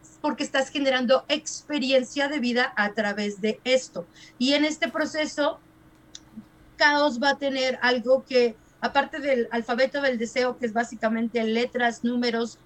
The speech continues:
que no están completos porque, pues, al final solo los que estuvieron con él medio lo recordaron.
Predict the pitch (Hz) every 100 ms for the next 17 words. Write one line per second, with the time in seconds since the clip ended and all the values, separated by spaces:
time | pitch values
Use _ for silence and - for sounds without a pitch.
0 | - - 247 240 - 226 254 285 294 -
1 | 269 269 262 233 247 262 247 254 - 214
2 | - 220 214 - - - - - 220 233
3 | 233 240 254 254 311 320 302 262 - 247
4 | - 269 269 294 - 233 240 247 240 226
5 | 214 220 220 220 220 226 247 294